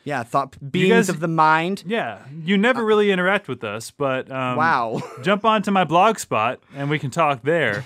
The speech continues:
Speaker 1: <laughs> Jump on, yeah.
Speaker 2: Jump onto my blog spot. Go use the Wayback Machine, and, um, and we, we'll talk. I mean, no, actually, just talk to us on Twitter. Uh, it's probably easiest.
Speaker 1: Check out my Tumblr.
Speaker 2: Yeah.
Speaker 1: I make, I make, I'm gonna say it. I make gifs.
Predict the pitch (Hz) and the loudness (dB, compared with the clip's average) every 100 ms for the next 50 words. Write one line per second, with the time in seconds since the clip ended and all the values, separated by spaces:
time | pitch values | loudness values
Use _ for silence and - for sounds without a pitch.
0 | - 143 127 123 110 110 104 127 127 127 | -10 -12 -12 -12 -12 -12 -14 -12 -10 -6
1 | 139 180 185 190 185 180 147 165 185 208 | 0 0 0 0 0 -2 0 2 4 2
2 | - - 123 143 135 165 139 175 170 143 | -2 -2 -2 -2 -2 -4 -2 -2 0 2
3 | 208 160 131 131 117 131 123 147 - _ | 2 2 0 -4 -8 -6 -4 -6 -12 _
4 | _ _ 120 131 127 123 117 113 110 104 | _ _ -6 -2 0 0 0 -2 -4 -10
5 | _ 147 151 185 165 175 - 190 156 160 | _ -6 0 2 2 0 0 0 2 -2
6 | 156 165 147 143 131 117 113 139 117 110 | 0 0 0 0 -4 -6 -4 -4 -4 -6
7 | 107 107 92 90 _ _ _ 104 101 98 | -8 -8 -10 -12 _ _ _ -6 -6 -4
8 | 120 110 107 101 104 101 208 202 220 160 | -6 -6 -8 -8 -10 -6 -4 -2 -2 -4
9 | - 180 214 151 95 - 165 151 110 185 | -2 0 0 -2 -8 -2 2 2 2 2
10 | 233 - _ _ _ 233 226 202 156 - | 0 -2 _ _ _ 0 2 2 0 -10
11 | _ _ - 120 113 110 123 107 - _ | _ _ -12 -8 -8 -8 -8 -10 -14 _
12 | - 175 220 185 127 - - _ _ _ | 0 2 4 2 -2 -8 -20 _ _ _
13 | _ 127 170 165 - - - - | _ -6 -4 -4 -6 -12 -12 -14